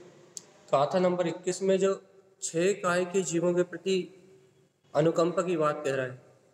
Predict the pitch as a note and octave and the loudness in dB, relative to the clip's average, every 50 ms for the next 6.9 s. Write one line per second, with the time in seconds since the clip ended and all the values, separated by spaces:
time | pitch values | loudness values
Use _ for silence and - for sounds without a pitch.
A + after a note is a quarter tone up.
0 | _ _ - D3+ D3 C#3+ C#3+ C#3+ - D#3+ - - C#3+ C#3 C#3+ C#3 C#3 C3+ C#3 B2+ | _ _ -6 -2 0 0 0 0 -2 -4 -4 -2 -2 0 0 0 0 0 -2 -4
1 | - - C#3 C#3 - - D#3+ D3+ D#3+ E3 F#3 - - - - _ _ _ _ _ | -4 -4 -8 -8 -6 -8 -8 -6 -4 -4 -6 -8 -12 -20 -20 _ _ _ _ _
2 | _ _ _ _ _ _ _ _ _ _ _ _ _ _ - - - - - _ | _ _ _ _ _ _ _ _ _ _ _ _ _ _ -20 -20 -20 -20 -20 _
3 | _ - - - F#3+ F3+ - A3 G#3 - G3+ F#3 F3+ F#3 G3 E3+ D#3+ D3 - E3 | _ -6 -2 0 0 2 2 0 0 2 2 2 2 2 0 -2 -4 -6 -8 -6
4 | D3+ D3+ D3+ D3 D#3 E3 F3+ A3+ - - - _ _ _ _ _ _ _ _ _ | -4 -2 -2 -2 -2 -4 -6 -6 -10 -16 -20 _ _ _ _ _ _ _ _ _
5 | _ _ _ _ _ _ _ - - - F3+ F#3+ G#3+ G#3 - - E3+ F3 F3+ F3 | _ _ _ _ _ _ _ -8 -4 0 2 2 2 0 0 -2 0 0 0 0
6 | F#3+ F#3+ F3 - E3 F3 F3+ F3 F3 - C3+ C3+ B2 B2 - - - - | 0 0 -2 -2 -2 -2 -2 -2 -2 -6 -14 -18 -18 -18 -20 -20 -20 -20